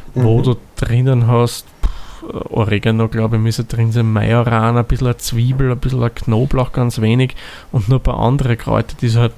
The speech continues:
Speaker 1: die man halt so mit Italien verbindet. Aber man kann im Endeffekt was anderes auch nehmen. Also wenn man jetzt nur Petersilie nehmen will,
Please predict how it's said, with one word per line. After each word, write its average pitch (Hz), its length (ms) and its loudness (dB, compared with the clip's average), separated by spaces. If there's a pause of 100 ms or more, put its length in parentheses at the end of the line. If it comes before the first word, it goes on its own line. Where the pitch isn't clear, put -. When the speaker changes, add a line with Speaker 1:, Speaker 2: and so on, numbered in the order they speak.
(140)
Speaker 1:
die 120 40 -2
man 120 100 0
halt 117 120 -2
so - 80 -2
mit 117 140 0
Italien 117 520 -2
verbindet. 135 560 0 (1600)
Aber 113 140 2
man 107 140 0
kann 98 160 -2
im 95 100 0
Endeffekt 95 420 -2
was 80 140 -2
anderes - 440 -2
auch - 280 -4
nehmen. - 320 -2
Also 104 240 -2
wenn 101 120 0
man 107 100 2
jetzt 98 120 0
nur 117 120 4
Petersilie 117 640 0
nehmen 104 380 2
will, 107 200 2